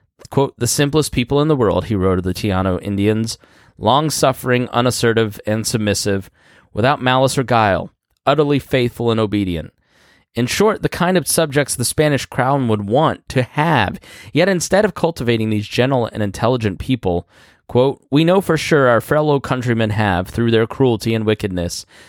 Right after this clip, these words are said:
depopulated and laid waste an area which boasted more than ten kingdoms,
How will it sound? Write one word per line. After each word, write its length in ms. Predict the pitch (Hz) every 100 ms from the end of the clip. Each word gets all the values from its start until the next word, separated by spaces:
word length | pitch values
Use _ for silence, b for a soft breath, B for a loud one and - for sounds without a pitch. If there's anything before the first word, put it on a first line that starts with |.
| B B
depopulated 720 | 110 - 120 127 131 123 123 117
and 180 | 101
laid 240 | 92 113 104
waste 480 | 104 95 90 - - b b b b -
an 160 | 110 -
area 340 | 131 139 123
which 200 | 107 -
boasted 380 | 117 131 - 104
more 140 | 110
than 180 | 107 101
ten 260 | - 143 156
kingdoms, 640 | 147 113 90 71 -